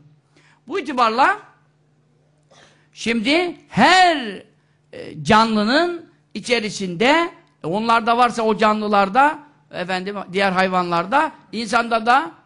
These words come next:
vardır. Bu ben üstünüm meselesi çok acayip bir damardır. İşte tasavvufa için giriliyor,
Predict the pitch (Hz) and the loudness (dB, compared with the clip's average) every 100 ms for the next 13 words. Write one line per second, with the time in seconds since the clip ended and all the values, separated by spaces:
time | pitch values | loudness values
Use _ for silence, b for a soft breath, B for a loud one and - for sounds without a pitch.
0 | _ 147 196 220 220 311 349 - _ b | _ 2 4 4 4 4 2 -12 _ b
1 | b - 233 285 269 214 175 233 294 269 | b -6 2 4 4 0 -2 0 0 -2
2 | 254 208 - 269 262 220 220 220 214 202 | -8 -8 -4 -4 -4 -2 -4 -2 -2 -4
3 | - 285 285 277 _ _ _ _ _ - | -4 -4 -4 -6 _ _ _ _ _ -6
4 | 285 247 233 220 220 233 226 196 196 214 | -6 -2 -2 0 0 0 -4 -6 -2 0
5 | 254 254 285 254 - b b 226 240 233 | 0 0 -2 -2 -12 b b -6 -4 -2
6 | 240 233 254 262 240 262 214 240 214 202 | -2 0 -2 0 -4 -6 -8 -8 -8 -6
7 | 202 202 269 277 | -2 0 2 0